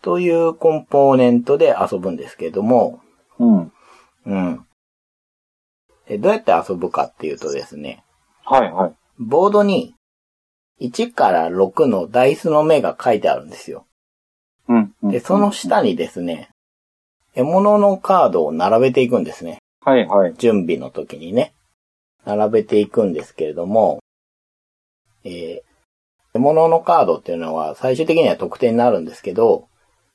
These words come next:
Speaker 2: はい。
Speaker 1: 絵としては果物があって、ドドドリが書いてあるのと、
Speaker 2: うん。
Speaker 1: あと鹿、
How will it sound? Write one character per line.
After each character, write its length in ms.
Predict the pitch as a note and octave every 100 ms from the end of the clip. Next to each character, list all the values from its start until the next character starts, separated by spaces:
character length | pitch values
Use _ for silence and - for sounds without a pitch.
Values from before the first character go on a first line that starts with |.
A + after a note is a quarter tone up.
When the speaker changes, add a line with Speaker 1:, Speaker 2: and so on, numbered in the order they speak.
| _ -
Speaker 2:
は 140 | B2+
い。 20 | A2+
Speaker 1:
絵 20 |
と 140 | -
し 100 | A#2+
て 120 | - G#2
は 320 | A2+ F#2+ - _ _ _ _ -
果 280 | A#2+ C3+ C#3+
物 320 | G#2 D#2 C#2+
が 200 | D#2 -
あ 60 |
っ 80 | F2+ _ _
て、 400 | - A#2 F#2 D#2 _ _ _ _
ド 180 | B2+ C3
ド 180 | C3+ A#2+
ド 140 | E2+
リ 180 | - -
が 120 | - G2
書 140 | F2 F2
い 80 | -
て 160 | A2
あ 100 | F#2
る 80 | G2
の 160 | G2+ G#2+
と、 400 | - E3 - - _ _ _ _ _ _ _ _ _ _ _
Speaker 2:
う 20 |
ん。 0 |
Speaker 1:
あ 100 | -
と 140 | B2 - - -
鹿、 360 | G#2 G2 E2+